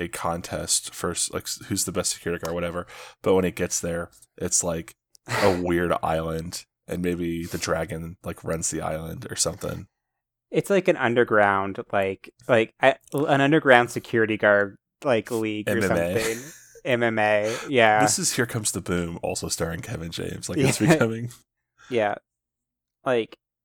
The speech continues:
Speaker 2: the security guard conference or something, or, like, every, every mall in the tri-state area goes to this thing and has a representative to, like, be their fighter or something,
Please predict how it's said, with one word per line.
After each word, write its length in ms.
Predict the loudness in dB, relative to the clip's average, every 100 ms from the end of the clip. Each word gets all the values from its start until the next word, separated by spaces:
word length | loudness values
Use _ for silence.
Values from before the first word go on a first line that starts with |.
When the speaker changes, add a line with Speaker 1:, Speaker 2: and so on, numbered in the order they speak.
| _
Speaker 2:
the 120 | -8
security 500 | -6 -6 0 2 2
guard 280 | 2 2 0
conference 640 | -2 -2 -2 -6 -8 -10 -14
or 60 |
something, 680 | -8 -8 -10 -8 -8 -8 -12 -12
or, 560 | -6 -6 -4 -6 -6
like, 380 | -4 -4 -4 -10 _ _ _ _ _ _ _ 0
every, 400 | 0 2 0 2
every 300 | 2 2 0
mall 420 | 2 2 4 2
in 80 | 0
the 220 | -2 -4 -6 _
tri-state 440 | 0 0 0 -2
area 400 | 0 -2 -2 -4
goes 280 | -4 -6 -8
to 100 | -10
this 240 | -10 -10 -4
thing 320 | -4 -2 -4
and 80 | -2
has 160 | -2 0
a 40 |
representative 800 | -2 -2 -4 -6 -6 -8 -8 -10 -14
to, 240 | -14 -12
like, 160 | -10 -12 _
be 160 | -12 -8
their 340 | -8 -8 -12 _ _ _ _ _
fighter 420 | _ -4 -4 -12 -12
or 100 | -14
something, 600 | -14 -16 -12 -12 -12 -14